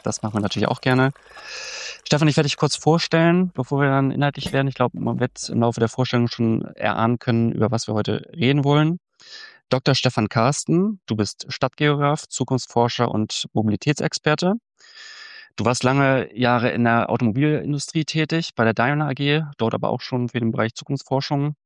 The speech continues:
aktiv. Ähm, seit zweitausendvierzehn bist du selbstständiger Zukunftsforscher, Berater und Referent, immer mit Fokus auf Stadt, Mobilität und Zukunft.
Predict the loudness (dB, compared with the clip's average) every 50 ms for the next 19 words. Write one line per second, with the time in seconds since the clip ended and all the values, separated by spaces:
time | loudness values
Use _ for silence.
0 | _ _ -6 -6 -6 -2 2 2 4 4 2 -2 -8 -10 -10 -4 0 2 4 4
1 | 4 4 4 2 2 0 0 0 0 0 0 0 -2 -4 -4 -2 -2 -2 -2 -2
2 | 0 0 2 2 0 0 -2 0 0 2 0 0 -2 -4 -4 -4 -4 -4 -4 0
3 | 0 0 2 2 2 2 2 0 -2 -4 -4 -2 0 2 2 2 2 0 0 0
4 | -2 -2 -2 0 2 2 2 0 -2 -8 -14 -6 -2 0 2 2 2 2 0 -2
5 | -2 -2 -2 -2 -4 -4 -6 -6 -6 -6 -8 _ -14 -4 -2 0 0 0 -2 -6
6 | -4 0 0 2 2 2 0 0 -2 -4 -2 -4 -4 -6 -6 -4 -2 -2 -2 -2
7 | -4 -8 -16